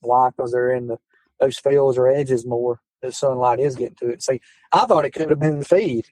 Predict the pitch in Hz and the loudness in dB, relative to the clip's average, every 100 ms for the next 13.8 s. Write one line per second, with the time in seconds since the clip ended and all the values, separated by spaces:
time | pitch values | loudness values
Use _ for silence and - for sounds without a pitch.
0 | - 170 185 135 135 131 139 151 151 165 | 0 0 2 -2 0 0 2 2 0 -4
1 | 165 160 165 175 - 127 123 127 127 123 | -4 0 0 0 -4 -8 -6 -6 -6 -6
2 | - _ _ _ - 143 139 127 120 123 | -10 _ _ _ 0 2 4 2 0 -6
3 | - - 139 - _ _ _ _ _ _ | -10 -16 -16 -18 _ _ _ _ _ _
4 | - _ - - _ _ _ _ _ 135 | -20 _ -8 -8 _ _ _ _ _ 0
5 | 135 - 123 135 - 135 127 123 120 - | 0 0 -2 -2 -6 -6 -2 -2 -2 -4
6 | 147 156 143 135 120 120 _ _ - 131 | 0 2 0 0 -4 -8 _ _ -10 -4
7 | 127 - _ - 165 143 131 143 156 151 | -4 -4 _ 0 2 4 4 2 2 0
8 | 143 123 - 175 147 127 123 _ - 151 | -4 -2 0 0 0 -4 -6 _ -4 0
9 | 147 147 117 139 147 151 131 117 120 196 | 0 0 -2 2 2 2 0 -4 -2 0
10 | 151 - _ - 117 107 101 98 - _ | 0 -2 _ -10 -8 -8 -10 -12 -18 _
11 | _ _ _ _ _ _ _ _ _ - | _ _ _ _ _ _ _ _ _ -10
12 | 123 123 - 147 135 135 135 131 - - | -10 -10 -12 -4 -2 -2 -2 -8 -4 2
13 | 147 143 151 - 135 139 139 - | 4 4 4 2 0 0 0 -4